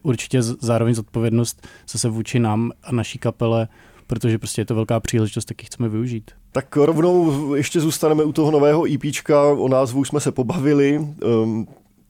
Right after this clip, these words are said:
Speaker 2: teď k těm informacím, které jsou, eh, k tomu E P čku napsané. Některé vokály nahrané na zadním sedadle auta, to mě eminentně zajímá.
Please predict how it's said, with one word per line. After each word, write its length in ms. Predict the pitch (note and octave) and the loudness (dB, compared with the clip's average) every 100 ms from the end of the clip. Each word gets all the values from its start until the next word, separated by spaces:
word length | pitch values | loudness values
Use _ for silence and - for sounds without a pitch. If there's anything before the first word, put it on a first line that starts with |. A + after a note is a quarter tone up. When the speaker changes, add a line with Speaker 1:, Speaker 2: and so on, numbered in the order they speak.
| - | -4
Speaker 2:
teď 180 | C#3+ - | -4 -2
k 40 | |
těm 140 | F3 C3+ | -2 0
informacím, 580 | D3+ D#3 D3+ D3 E3 | 0 2 0 0 -2
které 360 | D#3 D3 D3+ D3+ | 0 4 4 4
jsou, 460 | - D#3 D#3 C#3+ B2 A2 G#2+ A#2+ | 2 2 4 4 4 2 0 -4
eh, 40 | - | -6
k 40 | |
tomu 200 | C#3 C#3+ | -4 -2
E 100 | C#3 | -2
P 120 | D3 | -4
čku 200 | C3+ - | -6 -2
napsané. 880 | E3 C3 - - B2+ G#2 G#2 G#2 D3 - - - - - - - - - | 0 0 -2 -2 0 0 0 -2 -4 -10 -18 -18 -18 -20 -20 -10 -10 -6
Některé 420 | G#2+ B2 - D#3+ | -2 -2 0 2
vokály 420 | D3+ C3+ D3+ D3+ D#3 | 2 2 2 4 4
nahrané 440 | B2+ C#3+ C#3+ D3 | 4 4 4 4
na 100 | D3 | 4
zadním 320 | B2+ B2+ D3 | 2 0 -2
sedadle 380 | - C#3 C#3 D3 | 0 2 2 2
auta, 320 | B2+ C#3+ A#2+ | 2 0 0
to 120 | - | -2
mě 140 | B2 G#2 | 0 0
eminentně 500 | A#2+ C#3 C3 - A2 | 2 0 0 -2 -2
zajímá. 580 | A2 A#2 G#2 F#2+ F#2 | 0 0 0 -2 -4